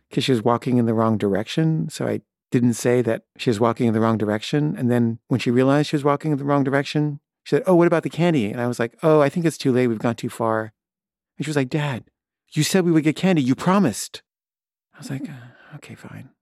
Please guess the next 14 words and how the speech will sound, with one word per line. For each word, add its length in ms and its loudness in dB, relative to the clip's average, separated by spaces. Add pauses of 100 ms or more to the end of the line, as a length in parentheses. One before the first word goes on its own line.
(140)
I'm 80 -20
sorry. 400 -16 (520)
I 100 -14
will 320 -18 (800)
not 200 -6 (300)
do 100 -8
that 140 -4
again." 320 -8 (580)
And 140 0
I 60 2
got 160 2
her 80 2
the 80 -4
candy 500 -6